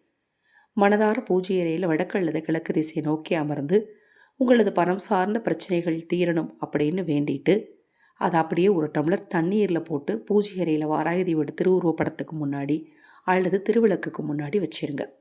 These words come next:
நாளை காலை எழுந்ததும் அதுல இருக்கக்கூடிய வஞ்சக்கிழங்கையும் நாணயத்தையும் எடுத்துருங்க. நாணயத்தை எடுத்து பணம் வைக்கிற இடத்துல வச்சுக்கோங்க. மஞ்சக்கிழங்கு நிலைவாசலுக்கு பூசுறதுக்கு பயன்படுத்திக்கோங்க. அந்த வெந்தயம் பார்த்தீங்கன்னா ஊறி இருக்கும், நல்லா ஊறி, அது வந்து முளைப்பு வர்ற மாதிரி நல்லா ஊறி இருக்கும்.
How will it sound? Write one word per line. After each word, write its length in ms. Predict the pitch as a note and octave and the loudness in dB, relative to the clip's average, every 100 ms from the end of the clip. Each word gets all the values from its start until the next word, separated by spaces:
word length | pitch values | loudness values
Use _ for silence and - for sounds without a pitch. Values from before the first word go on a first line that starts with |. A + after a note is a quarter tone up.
| _ - _ - - | _ -20 _ -20 0
நாளை 320 | A3 A#3 A3+ | 4 6 4
காலை 360 | A3+ F#3+ G3+ G3 | 2 2 4 4
எழுந்ததும் 520 | D#3+ E3+ D#3+ A3 A#3 | 2 2 0 -2 -2
அதுல 240 | D#3 D3+ | -2 0
இருக்கக்கூடிய 520 | D3+ D#3 G3 F3+ E3 | -2 -2 -2 0 2
வஞ்சக்கிழங்கையும் 680 | D3+ C#3+ F#3 F#3+ D#3+ D3+ E3 | 2 0 -4 -2 -2 -2 -4
நாணயத்தையும் 640 | E3+ D#3 D#3+ E3 C#3 F#3+ F3 | -4 -2 0 -2 -2 -4 -4
எடுத்துருங்க. 400 | - - C#3 - - _ _ _ _ _ | -6 -8 -6 -6 -8 _ _ _ _ _
நாணயத்தை 480 | - F3 F3 E3+ E3+ | 2 4 4 2 0
எடுத்து 200 | D#3 D#3 | -2 -4
பணம் 260 | - D#3+ E3 | -2 0 2
வைக்கிற 160 | D#3+ | 0
இடத்துல 380 | D#3+ D3+ - D3 | -2 -4 -4 -6
வச்சுக்கோங்க. 460 | D3 - D3+ D#3 G#3+ | -6 0 0 2 -2
மஞ்சக்கிழங்கு 600 | F3+ E3+ G3 E3 D#3 A3+ | 0 0 0 0 -2 0
நிலைவாசலுக்கு 760 | E3 F#3 G3 F#3+ D3+ D3 D3 E3 | 0 2 0 0 -2 -4 -2 -4
பூசுறதுக்கு 400 | D#3+ D#3 D#3 - | -2 -6 -4 -4
பயன்படுத்திக்கோங்க. 840 | D3+ D3 D3+ C3+ - - D3 D3+ - _ _ _ - - | -2 -4 -8 -10 -10 -6 -4 -4 -6 _ _ _ -16 0
அந்த 240 | G3+ G3+ | 2 4
வெந்தயம் 460 | F3+ F#3+ B3 C4+ - | 2 4 4 4 2
பார்த்தீங்கன்னா 520 | D#3 D#3 D3+ E3+ E3+ | 0 0 0 0 0
ஊறி 340 | D#3+ F#3+ A3+ | 2 4 4
இருக்கும், 300 | F3 D3+ C#3+ | 2 -4 -4
நல்லா 260 | D3 D#3 F3+ | -2 0 2
ஊறி, 440 | D#3+ F3 F#3 C#4 | 2 2 4 2
அது 220 | - D3+ | 2 0
வந்து 180 | D3+ F3 | 2 0
முளைப்பு 440 | F#3 E3 F3+ F#3+ D#3 | 2 2 2 2 0
வர்ற 160 | D3 | 0
மாதிரி 220 | D3+ G3+ | -2 0
நல்லா 320 | G3 C#3+ D#3+ D#3+ | 0 0 0 0
ஊறி 240 | D3+ D#3 | 0 0
இருக்கும். 400 | C#3 - - - | -2 -6 -10 -10